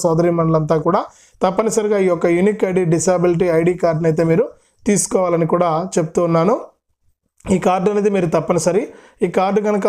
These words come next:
లేకపోతే ఫ్యూచర్లో మనకు పెన్షన్లు రద్దు అయ్యే అవకాశం కూడా ఉంటుంది. కాబట్టి ప్రతి ఒక్కరు కూడా ఈ కార్డు అయితే తీసుకోండి.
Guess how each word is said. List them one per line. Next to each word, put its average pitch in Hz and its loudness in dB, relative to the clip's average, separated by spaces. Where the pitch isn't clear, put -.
లేకపోతే 180 0
ఫ్యూచర్లో 196 0
మనకు 170 -2
పెన్షన్లు 196 0
రద్దు 170 2
అయ్యే 190 0
అవకాశం 165 -2
కూడా 170 2
ఉంటుంది. 165 0
కాబట్టి 185 0
ప్రతి 170 0
ఒక్కరు 196 -2
కూడా 185 0
ఈ - -12
కార్డు 165 2
అయితే 170 0
తీసుకోండి. 170 0